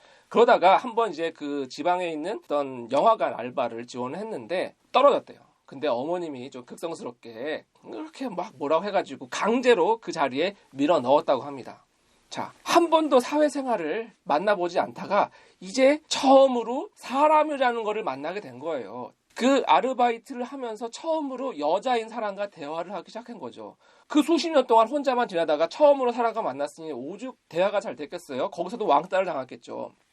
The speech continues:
그래도 어떻게 일을 하다 보면서 그래도 자기도 사람들을 이렇게 일을 하다 보니까 관찰하게 되고 '아, 나도 말을 좀 잘하고 싶다.'라는 생각이 들었나 봐요.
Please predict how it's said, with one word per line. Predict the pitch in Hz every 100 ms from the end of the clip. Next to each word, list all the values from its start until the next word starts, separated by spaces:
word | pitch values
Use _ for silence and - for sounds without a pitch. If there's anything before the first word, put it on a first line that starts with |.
| _
그래도 | - 285 233 220
어떻게 | 147 147 220 214 196 -
일을 | 160 202
하다 | 233 247
보면서 | 208 147 127 139 131 147 101 - _ _ _
그래도 | - 240 240 233
자기도 | - 180 214 190 196
사람들을 | - 247 233 196 190
이렇게 | 160 185
일을 | 143 190
하다 | 214 202
보니까 | 160 135 123 123 123 101 _ _ -
관찰하게 | - 226 233 233 220 165
되고 | 131 123 131 - - _
'아, | 156 202
나도 | 202 143 190
말을 | 170 120 151 185
좀 | 196
잘하고 | 196 135 175 196
싶다.'라는 | - 180 175 185
생각이 | 190 185
들었나 | 165 143 127
봐요. | 110 78